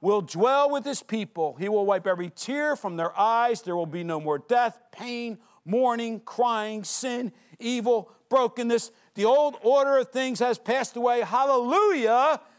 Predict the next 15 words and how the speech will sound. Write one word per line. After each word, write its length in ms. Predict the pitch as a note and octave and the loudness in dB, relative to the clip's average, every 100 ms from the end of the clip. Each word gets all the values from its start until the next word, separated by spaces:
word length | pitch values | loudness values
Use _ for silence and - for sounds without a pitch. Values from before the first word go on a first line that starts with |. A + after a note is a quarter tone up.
| _ | _
This 160 | C#4 C4+ | -6 -4
is 120 | C#4 | 0
what 200 | D4+ C#4+ | 0 2
Jesus 400 | D#4+ D#4 G#3 G#3 | -2 -2 -2 -6
has 140 | A#3+ | -6
done. 340 | - C4+ C#4 A#3 - _ | -2 0 0 -4 -14 _
He's 260 | D4+ C#4+ - _ | -4 -4 -8 _
bringing 440 | - F4 F4+ F4 B3 | 0 0 0 -4 2
back 280 | C#4+ C#4 | 2 2
shalom. 920 | - - C#4+ D4 D#4 F4+ D#4 F#3 A2 - _ _ _ _ _ _ _ _ _ _ _ _ _ _ _ _ _ _ _ _ _ _ _ _ _ _ _ _ _ _ _ _ _ _ _ _ _ _ _ _ _ - | -2 -2 2 4 4 4 2 0 -6 -16 _ _ _ _ _ _ _ _ _ _ _ _ _ _ _ _ _ _ _ _ _ _ _ _ _ _ _ _ _ _ _ _ _ _ _ _ _ _ _ _ _ -8
Get 140 | C#4+ | -8
a 40 | C#4 | -6
feel 280 | - D4+ | -4 -2
for 200 | C4+ F3+ | -2 -6
that. 260 | - - | -12 -16